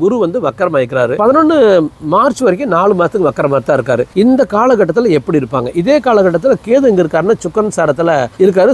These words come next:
சனியை பொறுத்த வரைக்கும் உங்களுக்கு ஒண்ணும் கவலை இல்ல. சனி வந்து இதே காலகட்டத்துல புரட்டாதி நான்கு, உத்திரட்டாதி ஒண்ணு, ரெண்டு, மூணு நேர்கதியில அப்படியே அஷ்டம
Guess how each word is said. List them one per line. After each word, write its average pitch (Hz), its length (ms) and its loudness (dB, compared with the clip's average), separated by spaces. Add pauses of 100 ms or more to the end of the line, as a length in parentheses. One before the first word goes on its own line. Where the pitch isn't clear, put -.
சனியை 277 300 2
பொறுத்த 202 200 -4
வரைக்கும் 202 220 2
உங்களுக்கு 170 240 2
ஒண்ணும் 185 180 -2
கவலை 151 240 2
இல்ல. 180 160 0 (100)
சனி 240 300 0
வந்து 208 180 -2
இதே 185 160 2 (100)
காலகட்டத்துல 165 520 -2
புரட்டாதி 196 440 0
நான்கு, 196 360 0
உத்திரட்டாதி 180 340 0
ஒண்ணு, 175 160 0
ரெண்டு, 151 180 -2
மூணு 175 180 -2 (240)
நேர்கதியில 180 540 2 (220)
அப்படியே 151 300 2
அஷ்டம 220 300 -2